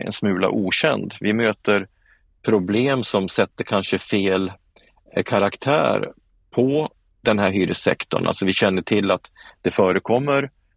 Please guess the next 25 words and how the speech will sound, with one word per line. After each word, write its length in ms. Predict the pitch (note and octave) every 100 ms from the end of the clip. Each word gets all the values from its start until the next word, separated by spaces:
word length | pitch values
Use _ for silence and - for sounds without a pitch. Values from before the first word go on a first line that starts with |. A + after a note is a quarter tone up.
| -
har 140 | A2
förekommit 720 | B2 B2+ A#2 A2+ A#2+ A2+ A2+ G#2+
att 300 | G#2 _ -
en 360 | - G2 F#2+ F#2 _ -
lägenhetshotell 800 | - G#2 F#2 F2+ - F#2 G2+ F2+
har 160 | F#2 F2
hyrt 220 | F2 D2+
ut 180 | F#2 - _ -
till, 300 | F#2 E2+ -
till, 300 | F2+ E2+ E2+
eh, 220 | E2+ E2+ - - - - - -
prostitutionsverksamhet 1300 | - G#2 - G2 - F#2 - F2 - F2+ F2+ F2 -
och 200 | - G2
så 140 | -
vidare. 600 | F#2 F#2+ F2 F#2+ G#2 A2+ B2
Och, 300 | A2+ G#2 G#2
och, 180 | G2+ G2+
och 80 | G2+
då 220 | G#2 G#2
sätter 260 | G#2+ G2 F#2
det 60 |
en 80 | F#2
stämpel 440 | - G2+ F2+ -
på 120 | E2 F#2
verksamheten. 720 | F2+ - - F2+ E2+ -